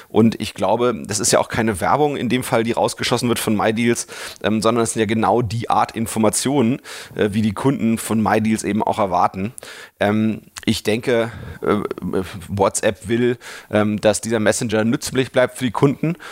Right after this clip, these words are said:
Und wenn diese Deals irgendwie streng limitiert sind und ich so mit den, durch den Messenger, ähm, äh, in, in dem Fall WhatsApp, ähm, eben schneller an die Deals komme und vielleicht irgendeinen heißen Deal erhasche, den ich sonst nicht bekommen würde, weil ich den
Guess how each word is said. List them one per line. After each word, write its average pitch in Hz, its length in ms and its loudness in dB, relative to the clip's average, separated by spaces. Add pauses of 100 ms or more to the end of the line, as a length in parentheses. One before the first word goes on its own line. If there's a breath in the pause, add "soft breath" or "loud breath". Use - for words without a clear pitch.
(140 loud breath)
Und 110 300 -2
wenn 117 320 2
diese 107 260 0
Deals 117 380 0
irgendwie 107 220 0
streng 110 260 0
limitiert 113 520 2
sind 123 300 -2 (240 loud breath)
und - 180 2
ich 92 160 0
so 131 300 0
mit 117 140 -2
den, 107 160 0
durch 107 120 -2
den 107 140 -2
Messenger, 110 680 2
ähm, 101 480 -4
äh, 90 180 4
in, 104 160 0
in 98 120 0
dem 101 120 2
Fall 98 180 -2
WhatsApp, 107 480 0 (340 loud breath)
ähm, 98 240 4
eben 107 220 2
schneller 117 580 0
an 101 100 -4
die 104 80 -4
Deals 107 280 0
komme 117 200 2
und 104 100 -2
vielleicht 104 380 2
irgendeinen 107 380 0 (140)
heißen 113 300 2
Deal 107 160 0
erhasche, 110 360 0
den 107 100 0
ich 110 100 0
sonst 101 260 -2
nicht 165 160 0
bekommen 113 320 -2
würde, 110 220 2
weil 101 100 4
ich 98 80 -4
den 98 200 -2